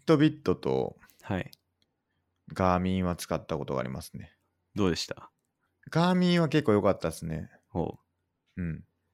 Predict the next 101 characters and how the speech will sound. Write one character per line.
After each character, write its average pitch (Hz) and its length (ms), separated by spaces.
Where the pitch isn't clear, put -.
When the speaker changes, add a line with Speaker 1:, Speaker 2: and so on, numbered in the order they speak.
Speaker 1:
フ 156 80
ィ - 20
ッ 143 40
ト 160 120
ビ 156 100
ッ - 40
ト 101 120
は 85 80
ね、 78 300
Speaker 2:
は 82 120
い。 - 60
Speaker 1:
う-、 98 200
う 143 160
ん 120 80
と 104 80
も 92 100
す - 140
ん 113 80
と 87 100
も 78 80
い 82 80
か 92 140
な 87 100
く 87 60
な 80 80
っ - 20
て - 100
壊 120 200
れ 113 40
ち - 80
ゃ 104 40
っ - 40
た 82 100
ん 80 40
で - 60
す - 260
よ。 196 80
Speaker 2:
<laughs> - 1500
な 95 100
る 85 80
ほ 98 100
ど。 92 80
Speaker 1:
な 143 120
ん 143 40
か 127 100
ね、 98 180
一 151 240
応 185 160
ね、 165 340
あ 104 200
の、 95 560
防 123 180
水 160 220
っ 156 40
て - 120
書 90 120
い 85 80
て 101 80
る 98 80
ん - 20
で 82 80
す - 80
け 80 80
ど、 78 200
Speaker 2:
は 78 180
い。 - 140
Speaker 1:
な 117 180
ん 135 80
か 98 160
よ-、 101 240
や 117 140
っ 131 120
ぱ 165 100
り 131 80
水 127 300
が 131 100
良 127 100
く 120 80
な 98 60
か 85 60
っ 82 60
た 85 100
ん 78 40
じ 73 60
ゃ - 20
な 73 80
い - 20
か 73 80
な 71 100
っ 67 60
て 73 100
感 73 200
じ 71 60
な 71 80
ん - 40
で 85 60
す 82 40
よ 82 60
ね。 80 100
Speaker 2:
あ 78 360
ー。 - 40